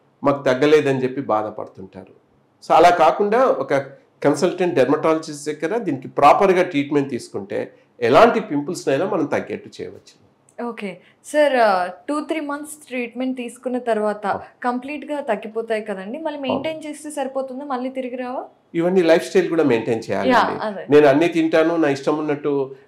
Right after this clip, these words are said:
Speaker 1: నేను పడుకుంటాను అంటే మాత్రం definitely మళ్ళీ పింపుల్స్ వస్తాయి కదండి.
Speaker 2: కరెక్ట్.
Speaker 1: అందులో ఇంకో డేట్ ముందు definitely లేడీస్‌లో one or two పింపుల్స్ వస్తాయి.
Speaker 2: రైట్.
Speaker 1: అది కామన్ అది.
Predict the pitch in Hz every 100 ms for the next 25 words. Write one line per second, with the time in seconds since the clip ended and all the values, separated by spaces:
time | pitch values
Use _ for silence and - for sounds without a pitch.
0 | - 139 135 143 139 151 147 147 143 139
1 | 135 135 131 135 123 120 139 131 131 117
2 | 107 - 110 101 110 110 - 120 107 98
3 | 98 98 92 - 196 180 - 156 170 175
4 | 165 165 135 151 196 190 190 185 160 147
5 | 180 175 180 160 135 143 143 156 131 127
6 | 127 131 127 110 101 113 - 101 - 95
7 | - _ 208 202 180 - 151 180 165 160
8 | 139 92 - -